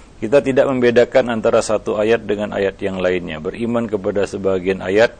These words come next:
dan menolak sebagian ayat yang lain. Memilah-milih menurut hawa nafsu kita. Ada ayat-ayat yang jadi, eh, kita katakan, eh, populer bagi kita.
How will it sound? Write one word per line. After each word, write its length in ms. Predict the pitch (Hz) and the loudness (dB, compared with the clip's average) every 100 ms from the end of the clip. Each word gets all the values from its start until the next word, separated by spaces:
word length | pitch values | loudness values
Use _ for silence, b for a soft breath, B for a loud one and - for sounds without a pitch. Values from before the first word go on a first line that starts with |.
| B B B B | B B B B
dan 240 | 101 98 101 | -2 0 0
menolak 400 | 107 123 117 - | 2 4 2 0
sebagian 480 | 107 92 87 95 | -2 0 0 -2
ayat 320 | 92 92 87 - | -4 -4 -6 -6
yang 240 | 82 82 | -10 -6
lain. 320 | 78 71 64 65 - - - - - - - - B B B B | -6 -6 -10 -16 -20 -20 -20 -20 -20 -20 -20 -20 B B B B
Memilah-milih 800 | 92 98 113 113 110 107 113 113 | -6 -2 0 0 0 0 0 0
menurut 320 | 98 95 107 107 | -2 0 0 0
hawa 240 | 90 95 | -2 -2
nafsu 400 | 90 85 - 82 | -2 -4 -8 -10
kita. 400 | 80 82 - - - - - - - - - - - - - | -10 -8 -8 -8 -10 -20 -20 -20 -20 -20 -20 -20 -20 -20 -8
Ada 320 | 95 92 98 | -4 -2 0
ayat-ayat 560 | 95 98 - 98 101 98 - - - - - - B B B - - - - | 0 0 -2 0 0 0 -8 -20 -20 -20 -20 -20 B B B -20 -20 -20 -14
yang 260 | 98 101 104 | -4 -2 0
jadi, 360 | 95 95 104 104 95 85 | 0 0 0 0 -2 -6
eh, 480 | 82 98 98 90 87 85 | -10 -8 -6 -4 -4 -6
kita 240 | 90 95 | -6 -4
katakan, 400 | 98 92 92 101 107 104 101 | -2 -2 -2 -2 -2 -6 -8
eh, 580 | 101 92 90 90 87 85 85 - | -6 -2 -2 -4 -6 -8 -12 -6
populer 480 | 95 - 107 110 101 | -6 -4 0 2 2
bagi 240 | 95 90 90 | 0 -4 -6
kita. 480 | - 90 - 117 | -10 -6 0 0